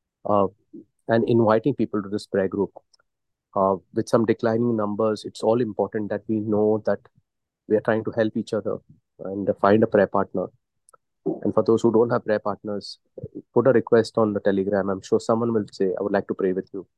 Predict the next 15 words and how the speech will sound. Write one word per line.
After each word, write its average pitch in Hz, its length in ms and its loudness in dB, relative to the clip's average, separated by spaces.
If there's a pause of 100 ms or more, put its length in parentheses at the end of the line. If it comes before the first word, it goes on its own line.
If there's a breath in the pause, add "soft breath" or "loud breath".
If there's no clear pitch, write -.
(840)
And 95 320 2
remember, 113 380 6
a 104 40 2
family 104 320 0
that 107 180 0
prays 107 200 2
together 101 300 0
stays - 280 -6
together, 104 340 4
and 101 140 4
that's - 420 -2
what 110 240 2
we 113 80 4
look 98 240 0
for. 92 200 -2